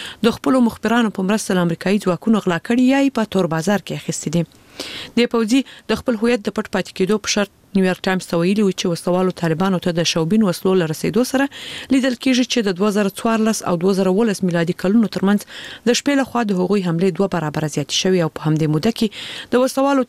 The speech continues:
طالبانو د شپې په حملو کې د تلفاتو شمیر درې برابره زیات شوی دی.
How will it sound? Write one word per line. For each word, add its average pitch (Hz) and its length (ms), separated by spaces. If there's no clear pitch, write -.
طالبانو 220 480
د 170 100
شپې 254 280
په - 100
حملو 180 280
کې 208 80
د - 100
تلفاتو 240 560
شمیر 240 260
درې 233 160
برابره 147 420
زیات - 200
شوی 143 220
دی. 156 100